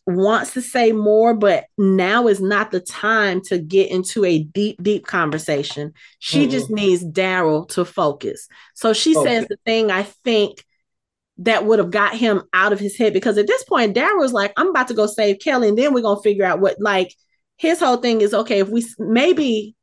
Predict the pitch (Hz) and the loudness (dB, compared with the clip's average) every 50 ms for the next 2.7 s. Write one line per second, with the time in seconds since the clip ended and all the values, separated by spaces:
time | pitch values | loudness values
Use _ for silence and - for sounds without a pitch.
0 | _ _ - - 202 190 - 202 180 170 170 185 175 165 160 160 156 156 151 156 | _ _ 0 2 2 2 2 2 0 0 0 0 -2 0 0 0 0 0 0 -2
1 | 156 - _ _ _ _ _ - 262 262 294 226 220 262 269 302 254 - - 233 | -4 -8 _ _ _ _ _ -4 -2 0 2 2 0 0 0 -2 -4 -2 0 0
2 | 214 208 208 - - 311 330 294 208 180 180 185 - | 2 2 0 0 0 2 2 4 4 2 0 -2 -6